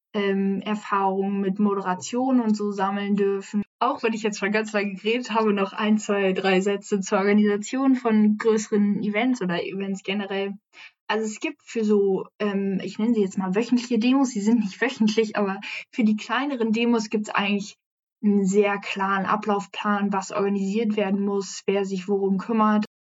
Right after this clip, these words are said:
was erledigt werden muss, damit dann am Ende da eine Demo steht. Das ist eigentlich relativ klar, da kümmert sich die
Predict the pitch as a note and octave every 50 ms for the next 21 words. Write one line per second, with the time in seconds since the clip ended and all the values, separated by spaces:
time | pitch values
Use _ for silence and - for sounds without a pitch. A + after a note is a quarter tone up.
0 | _ - G#3+ G#3 - - - G3+ G#3 A#3 C#4 D4 C4 B3 - B3+ A#3+ A3+ A3+ A3+
1 | A3+ A3 G#3+ - G3+ G3+ G3+ G3 F#3 F#3+ F#3 D#3+ F3+ F3+ F#3 F#3+ F#3 F#3+ F#3 F3
2 | F#3 F#3+ F#3+ D4+ E4+ E4+ D4 C#4+ B3+ - - A#3 G#3+ G#3 G3 G3 - - A3 -
3 | - G3+ G3+ G3 G3 - G3 F#3 F3+ F3+ - G#3 - - - - A#3+ B3 B3+ A#3+
4 | G#3 G#3 G3 - - - - A3 G#3 G#3 - G#3 G#3 -